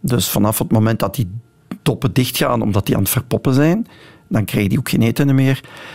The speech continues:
Eén van die koninginnen is het oudste. Van het moment dat die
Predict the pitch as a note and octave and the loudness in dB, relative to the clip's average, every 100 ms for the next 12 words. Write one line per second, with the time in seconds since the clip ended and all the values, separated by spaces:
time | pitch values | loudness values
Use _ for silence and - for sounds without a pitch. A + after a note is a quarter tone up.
0 | - - - - _ _ - D#3+ G#3+ G#3+ | -18 -18 -20 -20 _ _ 0 2 4 4
1 | G3+ G3 F3 E3 D#3 D#3+ C#3 A#2 A2 - | 2 2 2 4 4 2 2 2 0 0
2 | A#2 G#2+ - - A2+ F#3 A#2+ - B2 F#3+ | 0 0 -2 -2 -2 0 0 2 2 2
3 | - - C#3+ | 0 0 0